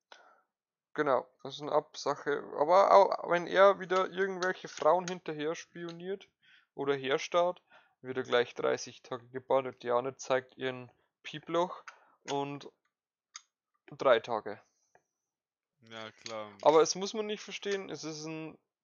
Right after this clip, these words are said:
Speaker 1: schöne Plattform, würd ich sagen. Es ist wirklich geile Plattform. Ich werd auch weiterhin streamen. Äh, ich werd auch weiterhin sagen, was ich mir denke. Ich werd auch weiterhin R P streamen.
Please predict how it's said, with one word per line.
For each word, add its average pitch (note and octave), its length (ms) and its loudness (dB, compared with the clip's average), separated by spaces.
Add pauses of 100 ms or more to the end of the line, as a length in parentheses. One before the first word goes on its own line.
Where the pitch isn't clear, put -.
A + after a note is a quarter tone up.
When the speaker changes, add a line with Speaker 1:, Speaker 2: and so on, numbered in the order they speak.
(1500)
Speaker 1:
schöne - 1300 -8
Plattform, F#3 680 -2
würd D#3 180 -12
ich - 100 -16
sagen. E3 400 -8
Es C#3 140 -16
ist C3 140 -12
wirklich D3+ 280 -14
geile D3 220 0
Plattform. D3+ 440 -8 (340)
Ich - 120 -18
werd D3 120 2
auch C3+ 160 -2
weiterhin C3 440 4
streamen. F#3 580 -12 (540)
Äh, C3+ 280 0
ich - 140 -14
werd C#3 160 -2
auch C3 200 -4
weiterhin C#3+ 560 0
sagen, C#3 1040 -2 (760)
was C3+ 220 0
ich C#3 140 -12
mir B2 120 -10
denke. D3+ 540 -6
Ich C#3+ 120 -16
werd B2 140 -4
auch B2+ 120 -6
weiterhin C3 340 0
R A#2+ 100 -8
P C3 240 -12
streamen. F3+ 640 -14